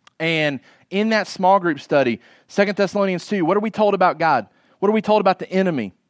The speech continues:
Man, that, that chapter is kinda scary if you read through it. The, the whole idea of this man of lawlessness coming in the end times, like, people being deceived and lots of bad things happening. What happens, though? We see that that stuff can only happen when God says it can,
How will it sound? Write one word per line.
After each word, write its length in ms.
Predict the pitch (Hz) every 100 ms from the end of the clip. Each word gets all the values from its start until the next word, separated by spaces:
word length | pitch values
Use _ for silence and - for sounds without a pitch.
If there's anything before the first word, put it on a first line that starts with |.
| -
Man, 140 | 202
that, 160 | 208 -
that 180 | 185
chapter 320 | - 220 - 185
is 80 |
kinda 260 | - 233 254
scary 640 | - - 208 240 233 180
if 120 | 143
you 100 | 139
read 260 | 139 135 117
through 200 | 135 117
it. 120 | 110
The, 160 | 131 113 _ - -
the 80 |
whole 160 | 151 208
idea 360 | 202 175 190 196
of 40 |
this 140 | 160
man 300 | 147 143 185
of 80 | 180
lawlessness 760 | 135 139 170 180 165 - 139 -
coming 320 | 160 147 139
in 100 | 131
the 140 | 135
end 260 | 156 180 180
times, 400 | - 170 175 151
like, 140 | 135
people 280 | - 175 175
being 280 | 151 170 160
deceived 720 | 139 - - 175 175 170 139
and 140 | 127 113 _ _ -
lots 160 | 208
of 100 | 190
bad 260 | 175 180 147
things 240 | 185 165
happening. 440 | 160 156 - 110 117
What 120 | 185
happens, 360 | 190 185 156
though? 180 | 135 117 - _ _ -
We 120 | 196
see 260 | - 220 208
that 220 | 190 - _ _ _ _
that 240 | 185 240
stuff 260 | - 247 240
can 140 | 220
only 320 | 180 214 233 202
happen 440 | 196 190 170 156
when 100 | 156
God 240 | 160 165
says 240 | 156 147 123
it 80 | 101
can, 300 | 113 95